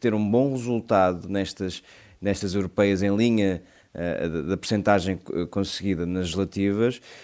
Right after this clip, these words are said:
eu creio que será o combustível de que o Partido Socialista e o Chega estão à procura para incendiarem ainda mais o Parlamento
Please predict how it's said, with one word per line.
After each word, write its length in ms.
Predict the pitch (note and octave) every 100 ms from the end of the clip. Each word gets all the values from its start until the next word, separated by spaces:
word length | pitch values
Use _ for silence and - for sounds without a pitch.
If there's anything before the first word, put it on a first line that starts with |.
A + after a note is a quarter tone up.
| -
eu 140 | - D3
creio 320 | - G2+ G#2+
que 160 | - -
será 220 | - A#2
o 80 | A#2
combustível 1160 | - C#3 B2 A2 - C3+ A#2+ G2+ G2 F#2 G1+ C#2
de 200 | F2+ G2
que 320 | - G2 G2
o 160 | F2+ F#2
Partido 300 | G#2 F#2+ G2
Socialista 420 | - A2 G#2 -
e 20 |
o 60 | G2+
Chega 340 | - A2+ F#2
estão 320 | F2+ - G2+
à 100 | G2+
procura 800 | G#2 - A2+ - A#2+ A#2+ B2+ C3+ C#3+ - - - - _ -
para 260 | C#3 C#3+
incendiarem 800 | C#3+ B2+ - A2+ G#2 G#2 G2+ G#2
ainda 220 | G#2 G2+
mais 200 | G2+ G2
o 80 | F#2
Parlamento 600 | - F#2+ F2+ E2+ D#2+ -